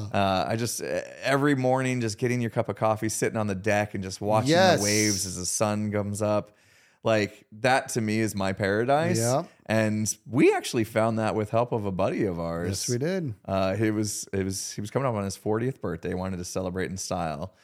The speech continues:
Speaker 1: and invited, uh, me, you, McBean,
Speaker 2: Yep.
Speaker 1: and,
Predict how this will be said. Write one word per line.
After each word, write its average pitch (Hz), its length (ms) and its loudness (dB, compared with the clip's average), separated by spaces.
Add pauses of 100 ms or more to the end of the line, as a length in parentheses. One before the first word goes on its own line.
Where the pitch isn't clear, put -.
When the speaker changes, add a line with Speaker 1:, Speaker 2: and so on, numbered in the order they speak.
(300)
Speaker 1:
and 92 180 -2
invited, 92 560 0
uh, 87 380 0
me, 113 480 0 (180)
you, 98 480 0 (300)
McBean, 113 760 2
Speaker 2:
Yep. 113 280 -4 (100)
Speaker 1:
and, 98 380 -2